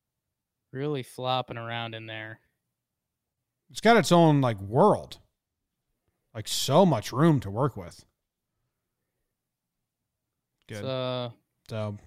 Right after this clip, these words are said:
Speaker 1: wouldn't fit in the mug.
Speaker 2: Would not. Would be dangling outside like a fish in a mug, just flopping around. Uh, Meta World Peace changes his name to Meta Sandiford Artest.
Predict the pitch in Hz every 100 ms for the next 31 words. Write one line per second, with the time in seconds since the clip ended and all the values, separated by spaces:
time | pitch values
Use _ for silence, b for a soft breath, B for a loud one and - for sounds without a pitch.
0 | - 151 160 123 160 143 131 120 107 113
1 | - _ _ b b b b b 135 131
2 | 123 104 107 104 113 113 107 101 101 -
3 | 101 98 _ 113 107 104 - 117 - 107
4 | 104 104 98 104 - 104 101 113 120 151
5 | - _ _ - 127 123 131 131 156 190
6 | 196 196 185 190 - 175 175 165 175 156
7 | 139 151 147 160 156 - 165 151 143 117
8 | 127 147 165 170 165 123 - 156 156 139
9 | 156 147 143 127 117 - 180 165 - -